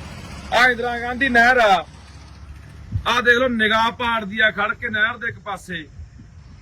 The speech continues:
ਪੂਰਾ ਇੱਕ ਦਰਿਆ ਕੱਲੀ ਇੰਦਰਾ ਗਾਂਧੀ ਨਹਿਰ 'ਚ ਪਾ ਕੇ ਰਾਜਸਥਾਨ ਨੂੰ ਦਿੱਤਾ ਜਾ ਰਿਹਾ, ਤੇ ਇਹ ਨਹਿਰ ਦੇ ਵਿੱਚ ਕਦੇ ਬੰਦੀ ਨਹੀਂ ਆਉਂਦੀ।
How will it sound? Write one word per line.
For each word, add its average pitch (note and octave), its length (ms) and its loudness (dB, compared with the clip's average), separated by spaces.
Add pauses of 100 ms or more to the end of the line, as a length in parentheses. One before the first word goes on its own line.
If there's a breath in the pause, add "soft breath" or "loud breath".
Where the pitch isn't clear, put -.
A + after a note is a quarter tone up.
(260)
ਪੂਰਾ C4 360 6
ਇੱਕ B3+ 200 0
ਦਰਿਆ G#3+ 680 4 (1040)
ਕੱਲੀ A#3 360 2
ਇੰਦਰਾ A3+ 320 4
ਗਾਂਧੀ A#3 320 -2
ਨਹਿਰ A3+ 360 0
'ਚ A#3 100 -10
ਪਾ G#3+ 260 -2
ਕੇ G3+ 140 -4
ਰਾਜਸਥਾਨ G3+ 420 0
ਨੂੰ G3 100 -6
ਦਿੱਤਾ F#3 260 -2
ਜਾ F3 220 2
ਰਿਹਾ, F#3+ 120 4
ਤੇ G#3+ 100 -2
ਇਹ A#3 200 4
ਨਹਿਰ A#3+ 320 6
ਦੇ B3+ 140 2
ਵਿੱਚ B3+ 200 -4
ਕਦੇ B3+ 160 4
ਬੰਦੀ A#3 320 -2
ਨਹੀਂ G#3+ 120 0
ਆਉਂਦੀ। D#3 300 -4